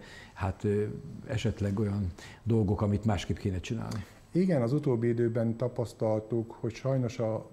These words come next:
Speaker 2: biztonsági övnek a használatát a hátsó ülésen helyet foglalók, ö, el nem használják,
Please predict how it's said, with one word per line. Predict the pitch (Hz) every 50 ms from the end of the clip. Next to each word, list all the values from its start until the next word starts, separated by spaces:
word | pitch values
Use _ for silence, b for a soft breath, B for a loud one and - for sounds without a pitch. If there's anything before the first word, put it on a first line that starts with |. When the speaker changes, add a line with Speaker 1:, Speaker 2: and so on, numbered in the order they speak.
| 123 123
Speaker 2:
biztonsági | 160 165 - - 143 123 113 - - 131 117 110 107 113 123
övnek | 123 123 120 123 - - - - 120 120 123 120 113 -
a | 113
használatát | 110 127 135 139 - - 123 117 117 117 - 117 110 107 -
a | 113 104 -
hátsó | - 131 143 160 143 - - - 117 107 98 - - -
ülésen | 131 117 120 113 110 113 - - 117 107
helyet | 104 123 120 113 107 -
foglalók, | - 120 113 117 110 107 113 113 110 - -
ö, | 123 107 107 110 B B B B B B B
el | - 123 120 117 117 117 120 131 127 127 131 135 135 135 127 135 135 143 143 143 143 135
nem | 127 120 120
használják, | 113 104 127 123 - 135 127 127 131 139 147 156 156 -